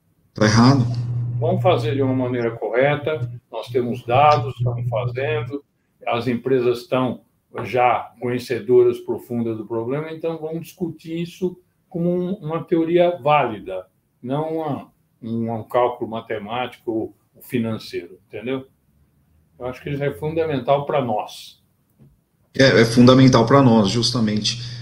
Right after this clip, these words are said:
Speaker 1: E pra sociedade também, né, doutor?
Speaker 2: Claro.
Speaker 1: Isso daí é muito, é, isso daí é muito importante. É, é que nem foi dito por todos, né?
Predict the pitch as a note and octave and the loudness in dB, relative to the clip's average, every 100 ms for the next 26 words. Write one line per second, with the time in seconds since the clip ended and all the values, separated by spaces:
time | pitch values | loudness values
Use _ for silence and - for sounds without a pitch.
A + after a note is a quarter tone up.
0 | - A#2 A#2 D#3+ - - E3 B2 B2+ B2 | -4 -2 4 4 6 4 4 2 2 2
1 | - A#2 A2 A2 A2 A2 G2+ A2 G2 - | -2 -4 -4 -4 -4 -6 -8 -12 -14 -6
2 | C#3 C#3+ - A#2 A#2+ B2+ C#3+ - C3+ - | -2 -2 -2 -4 -4 -4 -6 -8 -14 -12
3 | A#2+ A#2 G#2+ A2+ - B2 C3+ C#3+ C#3+ C#3+ | -8 -6 -6 -8 -8 -6 -6 -6 -8 -6
4 | D3 C3 A#2 G#2 - - - - B2+ B2 | -8 -6 -8 -8 -12 -16 -8 0 2 2
5 | A2 C3 - C3 B2 - C#3+ D3+ C#3 G2 | -4 -6 -4 -4 -4 -6 -6 -6 -8 -8
6 | - - - - C3 C3+ D#3+ - - A#2 | -14 -20 -14 -6 -4 -4 -8 -10 -12 -12
7 | - D3 E3+ C3 G2+ A2+ B2+ | -8 -6 -6 -8 -8 -8 -8